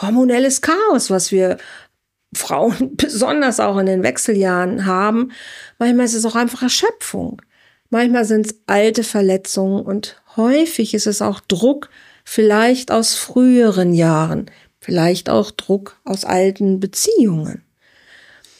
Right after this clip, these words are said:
Und wenn er dann spitz wird oder kalt wird, dann passiert bei ihr das, „Ich fühl mich nicht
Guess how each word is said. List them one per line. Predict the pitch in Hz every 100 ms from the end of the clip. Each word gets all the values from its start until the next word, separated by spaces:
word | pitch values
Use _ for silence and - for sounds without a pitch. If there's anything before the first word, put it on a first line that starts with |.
| _ _ -
Und | 233
wenn | 226 277
er | 285 254 262
dann | 226 226
spitz | - - 247 233 -
wird | - - - - -
oder | 175 165
kalt | 170 - 220 226 220
wird, | - - - - -
dann | 240 277
passiert | 285 285 - 269 277 - _ -
bei | 208
ihr | 269 233 262 262 269 262
das, | - 214 214 - - _ _ _ _
„Ich | - - -
fühl | - 254 269 269
mich | 254 262 -
nicht | 196 196 196 -